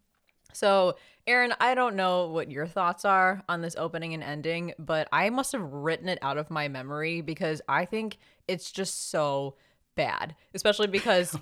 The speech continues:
<laughs> co-, sorry, 'cause Colors, the, the, the previous opening was absolutely phenomenal. It's, it's a vibe. It's a classic in my mind.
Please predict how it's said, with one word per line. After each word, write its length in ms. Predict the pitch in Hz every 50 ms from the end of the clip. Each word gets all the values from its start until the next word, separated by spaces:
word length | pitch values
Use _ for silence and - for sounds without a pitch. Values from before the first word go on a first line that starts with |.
| - -
<laughs> 100 | - -
co-, 400 | - - 247 285 269 226 381 330
sorry, 420 | - - 330 - - 311 233 226 262
'cause 200 | 330 330 269 277
Colors, 600 | - 269 220 208 208 233 240 262 285 285 - - - - - - - -
the, 180 | - 196 196 -
the, 140 | - 190 185 - -
the 160 | 185 180 175
previous 420 | - 226 185 190 214 220 214 208 - -
opening 460 | 214 202 208 226 226 226 226 220 190
was 240 | 175 185 190 175 - -
absolutely 420 | 165 170 165 - - 190 165 160 160
phenomenal. 720 | - 170 151 147 143 139 135 139 143 143 143 143 143 -
It's, 320 | 151 156 151 - - -
it's 160 | - 185 - 185
a 60 | 175
vibe. 420 | 151 160 147 143 143 147 151 139
It's 140 | 156 - -
a 40 | 151
classic 520 | - - 143 131 135 - - 160 156 -
in 80 | 151 143
my 200 | 143 131 120 127
mind. 360 | 139 147 156 160 170 180